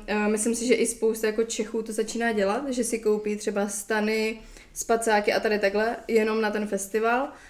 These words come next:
a potom, když odjíždí, tak to tam nechá a vlastně už se o to nestará. Prostě to bere tak, že si tu věc koupí jenom na ten festival a nechá to tam, odjede, jede prostě s menším množstvím věcí domů. A jako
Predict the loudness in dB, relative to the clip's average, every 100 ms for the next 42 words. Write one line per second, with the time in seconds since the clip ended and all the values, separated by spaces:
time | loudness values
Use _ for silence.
0 | -8 -2 2 2 2 2 2 0 -2 -2
1 | -2 -2 -2 -4 -2 0 2 2 2 2
2 | 2 2 0 0 0 -2 -2 -2 -2 -6
3 | -4 -4 -2 -2 -2 -2 -4 -4 -6 -8
4 | -8 -6 -2 2 2 2 -2 -2 -4 -6
5 | -4 -4 -4 -4 -4 -2 -2 -4 -4 -4
6 | -6 -6 -6 -4 -2 -4 -8 -16 -20 -20
7 | _ -2 2 4 4 2 0 -2 -2 -2
8 | -2 2 2 2 0 2 4 6 4 2
9 | -4 -2 0 0 -4 -8 -6 -4 -4 -4
10 | -4 -4 -4 -4 -2 -2 -2 -2 0 -2
11 | -4 -10 -20 -20 -20 _ -6 0 2 2
12 | 2 0 0